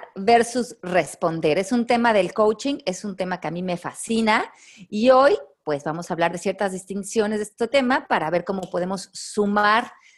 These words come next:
pues, nuevos aprendizajes a nuestra vida de, de,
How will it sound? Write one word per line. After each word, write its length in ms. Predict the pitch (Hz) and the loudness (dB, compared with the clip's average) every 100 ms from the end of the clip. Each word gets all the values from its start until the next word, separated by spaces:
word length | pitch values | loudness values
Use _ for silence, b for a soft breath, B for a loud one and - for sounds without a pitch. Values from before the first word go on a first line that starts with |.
| b b | b b
pues, 160 | 190 214 | -2 2
nuevos 380 | 214 220 - - | 4 4 0 -2
aprendizajes 760 | 180 185 170 170 - 185 - 190 | -2 -2 -2 -4 -4 -4 -6 -10
a 40 | |
nuestra 380 | 170 156 175 156 | -10 -10 -4 -2
vida 420 | 175 185 190 330 - b b _ | 0 2 2 0 -6 b b _
de, 380 | 156 170 165 160 | -2 0 0 -4
de, 260 | 165 180 | -10 -14